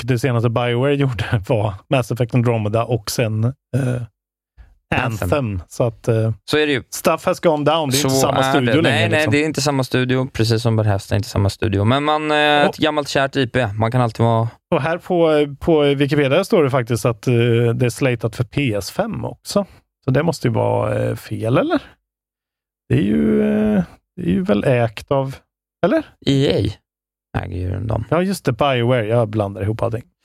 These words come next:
Speaker 1: Kul! Kul för er med PlayStation fem.
Speaker 2: Jag har en sista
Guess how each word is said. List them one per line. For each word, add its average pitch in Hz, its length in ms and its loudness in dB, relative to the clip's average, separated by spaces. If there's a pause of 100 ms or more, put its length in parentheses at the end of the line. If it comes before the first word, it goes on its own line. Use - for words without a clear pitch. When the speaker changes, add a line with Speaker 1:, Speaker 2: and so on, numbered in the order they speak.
(200)
Speaker 1:
Kul! 165 340 -4 (280)
Kul 185 180 -4
för 180 120 0
er 143 120 2
med 131 160 0
PlayStation 123 440 0
fem. 202 200 0 (300)
Speaker 2:
Jag 180 160 2
har 196 120 0
en 175 60 -2
sista 147 600 2